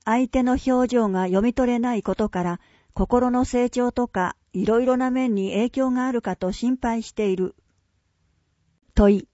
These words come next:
これから数年間注視を続け、定期的に様子を報告し、分析していく仕組みが必要だ。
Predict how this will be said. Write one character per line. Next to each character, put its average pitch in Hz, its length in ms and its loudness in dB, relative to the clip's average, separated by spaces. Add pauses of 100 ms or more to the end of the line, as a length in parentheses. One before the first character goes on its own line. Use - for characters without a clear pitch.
(960)
こ 233 100 0
れ 294 140 2
か 285 100 0
ら 277 140 4
数 294 260 2
年 269 220 4
間 165 420 -4
注 294 220 2
視 196 180 0
を 190 100 4
続 208 300 0
け、 - 280 -4 (220)
定 269 200 4
期 277 120 -2
的 254 300 4
に 226 160 4
様 233 180 4
子 - 200 0
を 254 100 6
報 240 180 4
告 226 320 2
し、 202 300 0
分 240 200 6
析 262 300 0
し - 80 -6
て 233 140 4
い 220 100 2
く 214 140 -2
仕 - 160 -6
組 226 240 4
み - 0 -
が 214 140 0
必 - 240 -4
要 175 180 2
だ。 160 220 -6